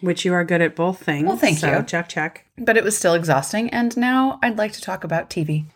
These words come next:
Speaker 1: <laughs> Yeah, so even though
Speaker 2: Yay.
Speaker 1: you haven't heard the big heavy thing yet, we're talking about something lighter because the big heavy thing is coming.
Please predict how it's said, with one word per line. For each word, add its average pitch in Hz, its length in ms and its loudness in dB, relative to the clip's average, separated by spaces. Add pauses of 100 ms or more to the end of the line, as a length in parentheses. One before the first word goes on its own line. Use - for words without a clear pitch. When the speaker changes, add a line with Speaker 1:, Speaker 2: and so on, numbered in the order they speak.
(140)
Speaker 1:
<laughs> 180 160 -2 (1000)
Yeah, 175 240 4
so 180 460 2
even 233 160 6
though - 80 6
Speaker 2:
Yay. 233 60 2
Speaker 1:
you 240 60 0
haven't 202 240 2
heard 196 480 2
the 214 60 0
big 202 200 -2
heavy 208 260 2
thing 202 300 0
yet, 202 280 0 (140)
we're 180 80 -2
talking 180 400 2
about 160 240 2
something 160 340 2
lighter 143 500 0
because 143 460 -4
the 151 100 -4
big 147 160 0
heavy 143 260 -4
thing 147 240 -4
is - 120 -8
coming. - 380 -2